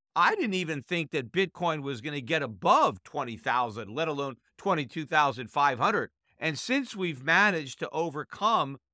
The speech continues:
that overhead resistance, certainly it's possible that we could see a bigger rally. Maybe we can get closer to thirty thousand on this rally. Now, it may stall out long before it hits thirty thousand, but I certainly can't rule out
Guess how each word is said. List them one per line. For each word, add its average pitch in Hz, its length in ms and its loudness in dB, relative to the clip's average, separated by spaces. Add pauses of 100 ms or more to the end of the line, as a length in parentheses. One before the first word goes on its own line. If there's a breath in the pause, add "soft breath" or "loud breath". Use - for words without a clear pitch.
(100)
that 143 200 2
overhead 156 500 0
resistance, 135 920 -2 (220)
certainly 208 580 -2
it's 143 180 -8
possible 190 600 0
that 143 160 -2
we 151 120 -8
could 156 180 -8
see 170 200 -6
a 135 60 -2
bigger 147 360 -2
rally. 151 560 4 (200)
Maybe 208 300 0
we 156 200 0
can 151 180 -6
get 151 220 -2
closer 165 440 -2
to 139 140 -4
thirty 240 420 -4
thousand 123 640 4 (340)
on 135 240 2
this 135 240 -6
rally. 135 320 2 (100)
Now, 180 180 8
it 147 100 2
may 202 200 0
stall 185 460 0
out 160 200 4
long 165 320 2
before 190 480 0
it 127 60 -2
hits 127 240 -4
thirty 123 320 -6
thousand, 107 480 0
but 147 100 -2
I 147 80 0
certainly 156 460 -6
can't 160 340 -4
rule 151 320 -4
out 139 260 2